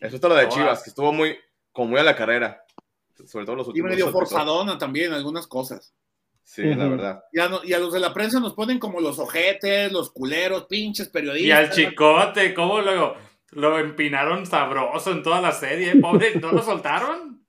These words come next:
Speaker 1: <laughs> Exacto.
Speaker 3: Soltaron.
Speaker 1: Pero a ver,
Speaker 4: Hasta
Speaker 1: este,
Speaker 4: lo
Speaker 1: Chema,
Speaker 4: pusieron
Speaker 1: el
Speaker 4: a
Speaker 1: tema, el,
Speaker 4: platicar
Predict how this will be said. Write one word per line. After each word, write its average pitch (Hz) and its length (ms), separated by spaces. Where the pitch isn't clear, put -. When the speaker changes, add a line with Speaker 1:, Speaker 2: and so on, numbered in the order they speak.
Speaker 1:
<laughs> - 1080
Exacto. 110 640
Speaker 3:
Soltaron. - 60
Speaker 1:
Pero 127 140
a 139 40
ver, 160 120
Speaker 4:
Hasta 165 160
Speaker 1:
este, - 20
Speaker 4:
lo 160 80
Speaker 1:
Chema, 190 80
Speaker 4:
pusieron 190 300
Speaker 1:
el 220 40
Speaker 4:
a 220 60
Speaker 1:
tema, 190 140
el, 185 60
Speaker 4:
platicar 185 500